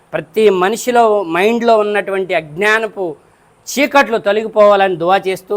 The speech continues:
జ్ఞాన వెలుగులోకి రావాలని దువా చేస్తూ, అందరం పరస్పరం అన్నలదమ్ములం. ఇది కులాల బోధ కాదు, ఇది మతాల బోధ కాదు,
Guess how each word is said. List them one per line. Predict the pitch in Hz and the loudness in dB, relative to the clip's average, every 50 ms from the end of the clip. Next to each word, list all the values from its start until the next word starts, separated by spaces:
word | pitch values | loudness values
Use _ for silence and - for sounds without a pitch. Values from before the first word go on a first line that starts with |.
| 208 190 | -6 -6
జ్ఞాన | 156 151 165 165 180 202 214 202 | -6 -6 -4 -2 -2 0 0 0
వెలుగులోకి | 170 180 185 226 233 262 269 262 - 208 | 0 0 0 2 2 4 4 4 4 4
రావాలని | 202 196 202 208 214 214 208 202 196 175 147 - - _ _ _ - | 2 4 4 4 4 2 2 0 -4 -6 -6 -8 -16 _ _ _ -8
దువా | 151 160 190 202 208 202 208 | -2 2 2 2 2 2 -2
చేస్తూ, | 208 196 - - 220 226 226 - _ _ _ _ _ - | -6 -6 -4 -4 -4 -4 -4 -6 _ _ _ _ _ -10
అందరం | 170 202 226 247 254 254 277 285 277 269 | -10 -8 -8 -4 0 2 4 4 2 2
పరస్పరం | - 226 226 220 - - 233 226 233 226 | 2 0 0 -2 -2 -2 0 0 2 2
అన్నలదమ్ములం. | 208 214 220 220 220 214 208 208 202 196 | 0 0 0 0 2 2 2 0 0 -2
ఇది | 190 185 180 190 | 0 0 -2 -2
కులాల | 190 - 196 202 214 220 233 233 | -4 -2 0 4 6 6 6 6
బోధ | 226 196 208 208 190 196 | 4 2 2 0 2 2
కాదు, | 180 180 180 180 185 175 | 2 2 2 2 0 -2
ఇది | 170 160 165 | -4 -4 -4
మతాల | 170 170 180 175 220 226 226 226 | -4 -4 0 4 4 4 4 4
బోధ | - 196 190 180 | 2 0 -2 -2
కాదు, | 175 170 165 160 170 190 | 0 0 0 0 0 -2